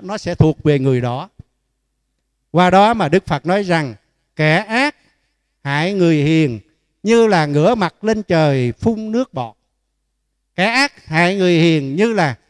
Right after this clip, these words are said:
ngược gió tung bụi, bụi sẽ bay lại mình." Thế gian người ta có câu là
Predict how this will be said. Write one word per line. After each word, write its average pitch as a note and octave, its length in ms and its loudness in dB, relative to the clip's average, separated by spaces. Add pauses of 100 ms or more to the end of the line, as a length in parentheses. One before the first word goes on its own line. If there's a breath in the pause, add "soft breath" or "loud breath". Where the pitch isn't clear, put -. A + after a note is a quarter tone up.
(120)
ngược D#3+ 320 4
gió G#3 440 0 (160)
tung G#3 260 0
bụi, C#3+ 300 2 (280)
bụi C#3+ 260 4
sẽ E3+ 160 -6
bay E3+ 240 -4
lại A2+ 180 -8
mình." A#2+ 140 -6 (1080)
Thế G#3 140 2
gian F3+ 260 0
người D3 100 -4
ta F3 160 -6
có G3+ 160 -6
câu F3+ 280 -2
là C#3 200 -4